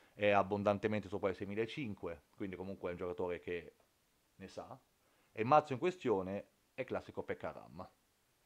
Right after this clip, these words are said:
Quindi hai P K, il Baby Dragon, la, la rete da battaglia, e Wiz, e Wiz è intercambiabile con l'arciere magico. Io l'arciere magico non ce l'ho maxato, quindi non posso usarlo a queste coppe. La bandita, il fantasma, e poi hai due picco-, hai due spell come la zappa e la veleno.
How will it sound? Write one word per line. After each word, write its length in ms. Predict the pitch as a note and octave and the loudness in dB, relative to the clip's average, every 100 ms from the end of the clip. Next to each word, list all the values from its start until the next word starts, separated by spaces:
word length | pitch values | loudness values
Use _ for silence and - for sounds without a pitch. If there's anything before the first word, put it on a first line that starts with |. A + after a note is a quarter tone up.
| _ _ - | _ _ -4
Quindi 300 | A2 G2 F2+ | 0 0 0
hai 180 | F2 A#2+ | 0 2
P 260 | - D#3+ - | 4 4 2
K, 40 | |
il 80 | F2+ | -4
Baby 180 | F2+ C3+ | -4 -2
Dragon, 540 | D3+ D3+ D3 C3 G2 | 4 4 4 0 -2
la, 460 | F2 E2 D#2+ D#2 - | -2 0 0 -2 -2
la 120 | G#2+ | -2
rete 200 | G2 G2+ | -2 -2
da 60 | A2 | -2
battaglia, 880 | C#3 C#3+ D#3 C#3+ D3 C#3+ D3 D3 - _ - - - | -2 0 2 4 2 2 2 2 -2 _ -20 -14 2
e 100 | G#2+ | 4
Wiz, 440 | C3 D#3+ D#3 - D#3 D#3 - _ | 4 2 0 0 -2 -2 -8 _
e 80 | A2 | -2
Wiz 340 | B2+ D#3 C3 C#3 | 4 6 6 6
è 220 | C3+ B2+ | 8 8
intercambiabile 1000 | B2 A#2 C3+ B2+ C3 C3 C3 C3+ C3 C3+ | 6 0 0 0 0 -2 2 2 2 0
con 140 | B2+ | 2
l'arciere 340 | A#2+ A2 A#2+ A2 | 0 2 -2 2
magico. 420 | G2 G2+ G#2 A#2 | 0 0 -4 0
Io 80 | A#2 | 0
l'arciere 300 | G#2+ A2 A2+ | 0 -2 0
magico 420 | A#2 G#2+ - G#2+ | -2 -2 -4 -4
non 160 | G2+ | -4
ce 140 | F#2+ G#2+ | -6 -4
l'ho 100 | A2 | -2
maxato, 500 | B2 - A#2 G#2 G2+ | -2 -2 -2 0 -2
quindi 200 | A2 G2 | -4 -4
non 80 | F2+ | -6
posso 180 | F#2 | -8
usarlo 300 | F#2+ E2+ D#2+ | -4 -2 -2
a 20 | E2 | -6
queste 220 | F2 F#2 | -8 -10
coppe. 440 | D#2+ D2+ - E2+ _ _ _ _ _ _ - | -10 -12 -14 -16 _ _ _ _ _ _ -2
La 120 | - | 4
bandita, 520 | D#3 E3 C3 - G2+ | 4 4 -2 0 0
il 140 | G2+ G#2+ | 0 2
fantasma, 640 | D3 G3 F#3+ C3 A#2 B2+ | 2 4 6 6 4 0
e 60 | D3 | 0
poi 280 | B2 A2 A2+ | 4 4 4
hai 180 | F#2+ G2 | 2 0
due 140 | G2+ | -4
picco-, 340 | G#2+ - G#2+ G2 | -4 -4 -2 0
hai 140 | G2 | -2
due 140 | B2 | -2
spell 540 | C#3+ G#2 F#2+ G2 G2 G2+ | -2 0 0 0 -4 -4
come 220 | F2+ F#2 | -6 -4
la 120 | A2 | -4
zappa 300 | G#2 D#2+ - | -2 -2 -2
e 20 | |
la 80 | E2+ | -6
veleno. 380 | D#2 C#2 D2 | -6 -12 -14